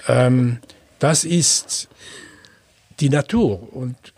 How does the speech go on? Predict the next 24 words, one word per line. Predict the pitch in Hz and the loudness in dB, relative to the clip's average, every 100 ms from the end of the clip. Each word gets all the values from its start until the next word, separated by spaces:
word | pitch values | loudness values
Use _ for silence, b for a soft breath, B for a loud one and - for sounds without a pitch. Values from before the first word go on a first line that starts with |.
| _ - | _ -4
warum | 139 143 | 0 2
Gott | 143 160 160 | 4 2 2
das | 135 | -2
so | - | -2
gemacht | 127 135 151 160 - | 0 0 0 -4 -2
hat | 175 170 _ - - b b b b b | -2 -2 _ -20 -20 b b b b b
und, | 143 143 - | -6 -6 -4
und, | 147 143 143 | -4 -4 -4
und | - 135 131 123 | -6 -4 -4 -2
will, | 143 165 | 0 2
dass | 151 131 139 | 2 0 0
wir | 151 165 156 | 2 4 2
verloren, | 123 131 127 147 170 165 147 | 0 0 4 4 4 2 0
weg | 120 151 - | 0 -2 -2
von | 156 147 | -2 0
ihm, | 135 143 160 170 165 143 - | 0 0 2 2 0 -4 -4
in | 139 139 | 0 2
unserem | 139 123 123 | 2 0 -2
eigenen | 117 143 147 143 135 127 120 117 | 0 -2 0 0 2 2 0 -2
Selbstbewusstsein | - 131 143 - 143 135 131 - 127 | 0 0 0 -2 0 0 0 0 0
wieder | 127 123 | 0 -2
zu | 117 127 | -4 -2
ihm | 117 113 | 0 0
finden. | - 120 151 180 196 208 208 | 0 2 2 2 2 0 -2